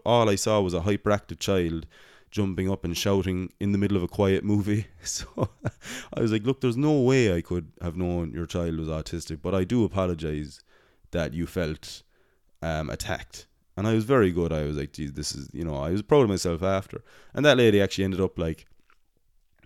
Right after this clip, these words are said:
um, writing a letter saying, "Look, thanks very much. Sorry about getting so annoyed." And I totally understand. I mean, she, she has a child with, um, special needs,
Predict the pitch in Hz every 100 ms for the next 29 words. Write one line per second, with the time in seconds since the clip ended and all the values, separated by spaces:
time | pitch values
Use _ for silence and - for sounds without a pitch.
0 | _ _ 80 82 85 101 95 87 85 82
1 | 92 82 - 80 87 101 - 110 - 87
2 | 80 80 78 - 127 101 85 80 - _
3 | - 87 78 - 73 82 90 85 82 -
4 | - - - - - 160 120 - 139 117
5 | 90 90 87 - 143 127 95 90 85 98
6 | 85 - 80 87 87 78 - - - 92
7 | 92 87 - - 87 85 - _ 85 85
8 | 85 82 80 - 101 - 85 104 110 104
9 | -